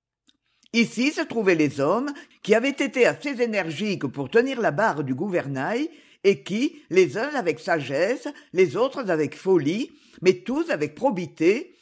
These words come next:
avaient lutté pour maintenir debout sous le vent le vieux navire.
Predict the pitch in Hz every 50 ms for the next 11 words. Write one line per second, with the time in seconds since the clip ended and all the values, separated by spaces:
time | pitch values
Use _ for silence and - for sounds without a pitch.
0 | _ _ - 160 180 175 165 147 156 214 262 247 - - 214 233 320 330 - 254
1 | 202 175 175 175 - 185 170 156 156 151 123 123 123 233 247 170 - 151 214 254
2 | 294 339 339 - - 269 254 196 160 127 139 156 185 226 277 - - - - -
3 | - 175 175 - - 262 311 294 247 196 139 123 143 143 135 127 135 135 143 143